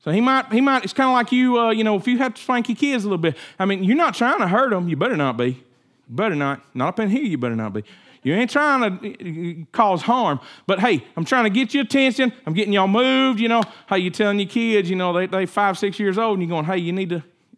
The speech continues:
let's go, pick it up." And they're not, and you kinda, you know. You trying to encourage them along, right? That's what he was doing. Jesus was helping them along,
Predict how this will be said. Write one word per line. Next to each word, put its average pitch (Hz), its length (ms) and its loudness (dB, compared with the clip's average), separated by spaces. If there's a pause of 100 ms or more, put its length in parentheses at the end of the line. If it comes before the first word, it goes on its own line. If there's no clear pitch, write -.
(220)
let's 156 160 -4
go, 196 220 0
pick 220 260 0
it 214 80 0
up." 202 200 -2
And 160 80 -8
they're 147 60 -4
not, 185 220 -2
and 170 60 -6
you 170 60 -8
kinda, 143 220 -4 (340)
you 160 100 -6
know. 180 140 -8 (960)
You 175 120 -6
trying 208 240 2
to - 20 2
encourage 247 420 2
them 285 120 2
along, 311 420 2
right? 196 260 2 (400)
That's 143 120 -6
what 175 120 4
he 226 80 4
was 247 120 2
doing. 277 320 4 (680)
Jesus 160 320 0
was 185 140 2
helping 262 340 4
them 294 140 4
along, 294 400 2